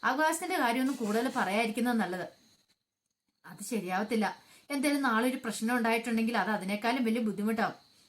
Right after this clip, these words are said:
പെട്ടെന്ന് അരുന്ധതി പറഞ്ഞു, "അവരെ അങ്ങനെ ഒഴിവാക്കണമെന്നില്ല.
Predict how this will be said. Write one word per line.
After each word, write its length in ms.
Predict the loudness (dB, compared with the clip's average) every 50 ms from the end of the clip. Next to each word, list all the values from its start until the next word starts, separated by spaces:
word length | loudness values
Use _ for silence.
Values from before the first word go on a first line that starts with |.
| _ _ _ -14
പെട്ടെന്ന് 300 | -10 -10 -8 -6 -6 -6
അരുന്ധതി 300 | -6 -6 -6 -4 -4 -2
പറഞ്ഞു, 200 | -2 -2 -4 -6 -8 -12 -20 -18 -10 -8
"അവരെ 200 | -6 -2 -2 0
അങ്ങനെ 200 | 0 0 2 2
ഒഴിവാക്കണമെന്നില്ല. 840 | 0 0 0 0 0 0 0 0 0 0 0 2 2 0 0 -2